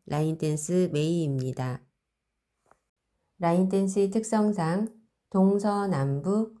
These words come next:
사방 돌기를 하며 춤을 추기 때문에 기본 방향에 관한 이해는 무척이나 중요합니다. 기본 방향.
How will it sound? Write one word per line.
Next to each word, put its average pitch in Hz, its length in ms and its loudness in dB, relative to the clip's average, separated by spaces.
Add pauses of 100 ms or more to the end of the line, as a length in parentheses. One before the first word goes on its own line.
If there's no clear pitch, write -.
(120)
사방 233 420 2
돌기를 170 440 0
하며 156 300 -2
춤을 233 320 0
추기 151 340 -8
때문에 135 640 -2 (280)
기본 208 340 2
방향에 160 540 -2
관한 165 520 -2
이해는 156 580 -2
무척이나 165 600 -2
중요합니다. 135 840 -4 (1600)
기본 208 380 2
방향. 143 580 -2